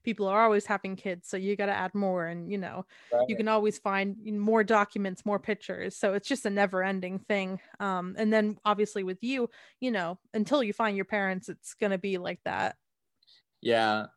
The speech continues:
Speaker 2: Well, what's, what's kind of funny about, um, you know, for my future,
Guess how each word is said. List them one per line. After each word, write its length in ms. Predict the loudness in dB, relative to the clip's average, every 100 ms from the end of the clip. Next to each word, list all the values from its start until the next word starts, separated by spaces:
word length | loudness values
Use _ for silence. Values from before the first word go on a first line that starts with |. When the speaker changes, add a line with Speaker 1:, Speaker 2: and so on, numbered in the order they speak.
| _
Speaker 2:
Well, 340 | 4 6 6 6
what's, 260 | 2 -2 -8
what's 160 | -6 -2
kind 180 | 0
of 100 | 2 0
funny 340 | -2 -2 0
about, 720 | 2 4 2 2 -2 -2 -2 -2
um, 320 | -4 -4 -6
you 100 | -8
know, 100 | -8
for 160 | -6 -6
my 300 | -2 0 0
future, 320 | -4 -10 -12